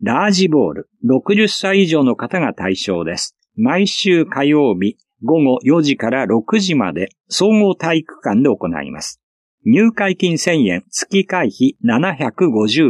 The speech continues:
円。初回は無料体験可能です。お問い合わせは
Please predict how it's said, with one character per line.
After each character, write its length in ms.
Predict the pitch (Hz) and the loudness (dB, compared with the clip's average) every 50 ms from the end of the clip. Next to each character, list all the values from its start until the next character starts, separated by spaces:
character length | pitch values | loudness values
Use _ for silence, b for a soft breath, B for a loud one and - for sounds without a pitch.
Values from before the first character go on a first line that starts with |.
| 92 82 | 2 -2
円。 220 | 78 78 76 - _ _ _ _ _ _ _ _ | -6 -8 -12 -16 _ _ _ _ _ _ _ _
初 160 | - - 151 - | -4 -4 -4 -2
回 280 | - 185 185 180 165 | -2 0 0 0 0
は 160 | 156 160 147 - | 0 0 0 0
無 100 | 113 127 | 0 2
料 220 | 151 175 185 165 | 2 2 0 0
体 240 | - 170 160 135 - | -2 -2 -2 -2 -2
験 240 | - 135 160 165 - | -2 -2 -4 -4 -4
可 160 | - 92 90 | -4 -4 -4
能 260 | 90 90 82 80 78 | -4 -4 -4 -6 -6
で 140 | 78 78 - | -8 -10 -10
す。 240 | - - - - _ _ _ _ _ - | -12 -12 -14 -16 _ _ _ _ _ -10
お 80 | 123 107 | -8 -4
問 180 | - 139 135 | 0 2 2
い 60 | 131 | 2
合 40 | 127 123 | 2 0
わ 40 | |
せ 140 | - - 131 | -2 -2 -2
は 140 | 131 139 - | -2 -2 -4